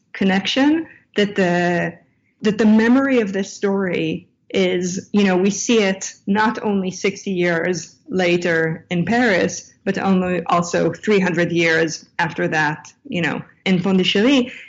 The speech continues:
is an indication of the strength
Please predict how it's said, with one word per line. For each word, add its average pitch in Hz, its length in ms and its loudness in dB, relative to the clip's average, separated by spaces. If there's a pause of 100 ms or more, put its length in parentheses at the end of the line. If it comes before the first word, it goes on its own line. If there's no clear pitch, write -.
is 196 220 2 (140)
an 214 120 4
indication 208 1040 0
of 185 220 0
the 180 240 -2
strength 220 580 0